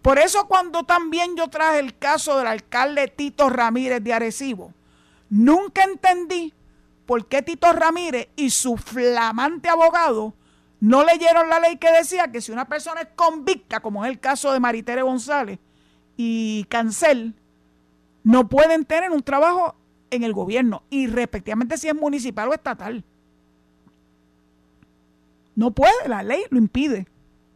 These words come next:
Entonces se hicieron los chivos locos. Dijeron, "No, no, no, mi abogado, Toñito Cruz,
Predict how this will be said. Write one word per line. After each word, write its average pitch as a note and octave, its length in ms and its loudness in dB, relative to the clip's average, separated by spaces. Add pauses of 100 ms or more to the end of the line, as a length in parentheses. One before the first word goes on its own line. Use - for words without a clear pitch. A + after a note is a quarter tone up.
(840)
Entonces E4 360 -2
se D#4+ 80 -4
hicieron C4+ 220 2
los F4 100 2
chivos E4 280 4
locos. F#3+ 400 -4 (680)
Dijeron, C#4 220 -2
"No, G4 80 -2 (140)
no, G#4+ 200 0
no, G4 280 2
mi B3+ 260 -2
abogado, A#3 640 0 (240)
Toñito A3 460 -2
Cruz, D4+ 240 -4